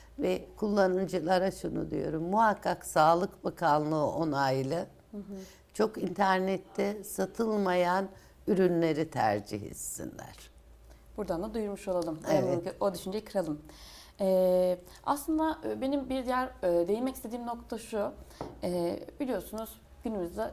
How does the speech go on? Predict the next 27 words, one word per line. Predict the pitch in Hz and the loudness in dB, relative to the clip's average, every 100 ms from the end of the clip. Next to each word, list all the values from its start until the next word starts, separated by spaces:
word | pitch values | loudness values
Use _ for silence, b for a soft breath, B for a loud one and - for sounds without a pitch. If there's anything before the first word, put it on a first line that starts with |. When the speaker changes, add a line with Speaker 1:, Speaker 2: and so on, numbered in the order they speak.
| - | -4
Speaker 2:
az | 202 | -4
önce | 208 190 190 | -4 -8 -6
dediğimiz | 202 196 - | -6 -6 -6
gibi | 180 208 226 | -4 -4 -4
ataerkil | - - 214 202 202 | -8 -4 -4 -4 -6
bir | 202 | -8
toplum, | 196 214 202 - 202 208 B B | -8 -10 -10 -8 -8 -8 B B
e, | 175 170 165 160 156 | 0 0 0 0 0
mevcut. | 175 170 175 262 - B B B | 0 0 -4 -10 -14 B B B
E, | 208 190 185 185 180 185 190 - - b b b b b - - | -2 0 2 2 2 0 -4 -16 -20 b b b b b -20 -4
aslında | - 294 285 277 | -2 0 -2 -6
kişisel | 277 - 277 262 | -6 0 2 2
bakım, | 208 208 240 240 - | 0 -2 -8 -8 -8
güzellik | 208 202 233 208 233 240 | -4 0 0 0 -4 -8
bir | 233 | -8
ihtiyaçtır. | 208 - 214 196 196 - 165 - - - - - - | -8 -4 0 0 -2 -8 -8 -10 -18 -20 -20 -12 -2
Özellikle | 180 185 185 | 0 0 -2
Speaker 1:
Evet. | - | -8
Speaker 2:
tüm | 226 | -10
kadınlarda | 208 180 170 165 160 165 - - | -6 -2 0 0 -2 -6 -10 -4
olması | 185 175 170 | -2 -2 -2
Speaker 1:
Hı. | |
Speaker 2:
gereken | 180 175 165 170 | -4 -4 -6 -6
bir | 175 | -6
ihtiyaçtır. | 170 196 - - | -8 -12 -12 -14
Kadınları | - 330 294 269 285 - - | -6 -2 0 0 -4 -6 -4
olmasın. | 285 262 180 - | 0 0 -2 -8